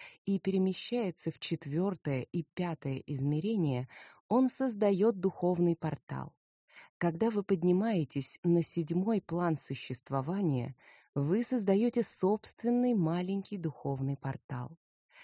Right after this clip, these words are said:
Чтобы многомерный дух мог спуститься и войти в человеческое тело, также необходимо создание духовного портала. У каждого из нас есть личный портал,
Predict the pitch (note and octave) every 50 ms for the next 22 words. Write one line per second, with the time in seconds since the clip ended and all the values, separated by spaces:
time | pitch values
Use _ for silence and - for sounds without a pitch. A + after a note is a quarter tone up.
0 | - - - - - - - F3+ E3 D#3 E3 D#3+ D#3+ D#3 D#3 D#3 E3 E3+ F#3+ G#3+
1 | G#3+ G#3 F#3+ F#3+ F#3 F3+ D3 C#3+ E3+ G#3+ A#3 A3+ - - F3+ F#3 F#3+ - - -
2 | - - - D#3 - - _ - - G#3 G3 _ - - - D#3 E3 - - F#3
3 | E3 D#3+ E3+ F3 F3 D#3+ _ - - E3 D3 - - - - C#3 C3+ C#3 C3+ C#3+
4 | C#3+ - - C3+ - - - C#3 C3 C3 B2+ - - A#3+ A#3+ G#3+ D3 B2+ B2 -
5 | - - - - - _ _ - G#3 A3+ A#3+ - G#3 G#3 G#3 F#3+ E3 D3 - -
6 | - D#3 D3+ - G#3+ A3 G#3 F#3+ - - D#3 C#3+ B2+ A#2+ A#2 C#3+ D#3+ F#3+ G3+ G#3+
7 | A3 A3 F3 D3 D3 - - - C#3 C#3 C3 C#3+ C#3+ C#3 C#3 C3+ - C#3+ C#3 -
8 | _ _ - B2+ B2+ B2+ C3+ D3 - _ _ _ _ _ _ _ _ - - -
9 | - _ - G#3+ F#3+ - - B3+ C4 B3 A3+ G#3 A3+ G#3 A3 A3 G3+ F3+ F3 G3+
10 | G3+ A#3+ B3+ - - - F3 F#3 G#3+ A3+ - - _ - - - G3 F#3+ F#3+ G3+
11 | G3 - - - - C#3 C3+ - - C#3 C#3 C3+ _ - G3 G#3+ A3+ A#3+ A#3